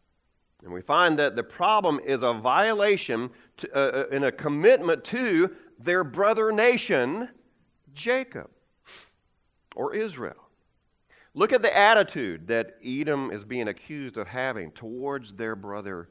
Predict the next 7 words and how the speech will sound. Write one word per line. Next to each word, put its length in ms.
nation, 560
Israel. 540
Verse 180
eleven, 500
"They 120
stood 280
aloof," 560